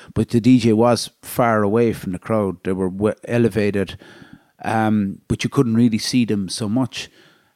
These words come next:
Um, I liked the back room 'cause I was right next to the crowd, and that's the way I always preferred it. But when we opened the Pav in two thousand and seven or two thousand and eight, it was,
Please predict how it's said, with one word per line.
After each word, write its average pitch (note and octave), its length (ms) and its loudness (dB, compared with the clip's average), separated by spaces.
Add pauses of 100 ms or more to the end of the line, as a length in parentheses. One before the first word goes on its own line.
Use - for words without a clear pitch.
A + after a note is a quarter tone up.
Um, G#2+ 500 -4
I B2 120 0
liked B2+ 240 4
the A2 80 -8
back B2+ 320 -2
room A2 180 0
'cause - 160 -8
I A2+ 80 0
was G#2 160 -4
right A2 180 0
next A2+ 260 -6
to C3+ 80 0
the B2 80 -2
crowd, C3+ 380 0 (640)
and A2+ 180 -2
that's A#2 160 -2
the A#2 100 -2
way A2 120 4
I A#2 120 4
always A2 200 0
preferred A#2 400 0
it. A2+ 80 -4
But A2+ 140 -2
when A#2+ 180 2
we C#3 160 6
opened A#2 300 2
the G#2+ 60 0
Pav B2 440 2
in G2 160 0
two - 160 -4
thousand G#2 340 -2
and G2 100 -2
seven G#2+ 360 -2
or F#2+ 80 -2
two - 160 -10
thousand G2+ 300 -4
and G2+ 120 0
eight, A2+ 160 0
it D#2+ 60 -6
was, F#2+ 300 -6